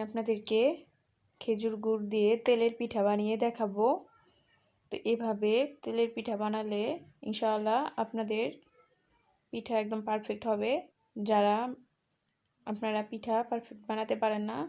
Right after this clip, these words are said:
তো হুবহু এভাবে ট্রাই করে দেখতে পারেন। ভিডিওটি প্রথম থেকে লাস্ট পর্যন্ত ভালোভাবে দেখবেন, ইনশাআল্লাহ আপনাদের পিঠা পারফেক্ট হবে।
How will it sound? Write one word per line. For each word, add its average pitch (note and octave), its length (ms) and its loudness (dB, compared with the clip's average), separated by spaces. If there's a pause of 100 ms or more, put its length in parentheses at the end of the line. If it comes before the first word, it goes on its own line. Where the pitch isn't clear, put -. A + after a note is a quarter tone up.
(260)
তো - 140 -4
হুবহু G#3+ 380 0
এভাবে A3 280 0 (100)
ট্রাই A3+ 240 0
করে A3 200 2
দেখতে A3 280 0
পারেন। F3+ 240 0 (760)
ভিডিওটি A3 500 0 (100)
প্রথম A#3+ 200 -2 (100)
থেকে A3 160 2 (120)
লাস্ট A3 260 0
পর্যন্ত A3 340 -4 (340)
ভালোভাবে A3 480 0
দেখবেন, A3 360 0 (840)
ইনশাআল্লাহ A3+ 520 2 (760)
আপনাদের A3 400 -2
পিঠা B3 260 -2 (360)
পারফেক্ট A3+ 420 -4
হবে। G#3 200 2